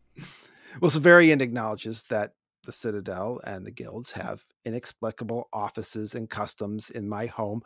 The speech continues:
though in these decadent times, they are falling out of use. There are towers that no one has ever entered, and lost rooms and tunnels whose entrances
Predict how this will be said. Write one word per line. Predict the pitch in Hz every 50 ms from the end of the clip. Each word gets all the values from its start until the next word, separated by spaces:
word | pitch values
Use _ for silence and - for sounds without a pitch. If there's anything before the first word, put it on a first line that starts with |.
| - - - - - _ -
though | 139 123 151 143 147
in | 147 143
these | 143 139 131 120 -
decadent | - 147 139 - 131 120 123 110 -
times, | - - - 170 160 131 117 113 113 104 - - _ - - _ _ _ -
they | 120 117
are | - 101 107
falling | - - - 101 101 101 90
out | 92 87 85 95
of | - -
use. | 123 120 101 - - - - - - _ _ _ _ _ _ _ _ _ _ _ _ _
There | - 123 120 139 139 131
are | 131 135 131
towers | - - 147 135 123 120 117 113 127 131 117
that | - 123 123
no | 123 123
one | 120 120 120
has | 120 110 - - -
ever | 120 113 110 113 110 110 - -
entered, | - 110 98 - - 104 120 143 147
and | 135 131
lost | - 110 113 117 117 113 - - -
rooms | 104 95 95 95 98 120 139 139
and | 123 104 98
tunnels | - - 113 110 104 104 117 131 127 -
whose | - 117 - -
entrances | - 104 - - 101 - - - 101 117 131 139 -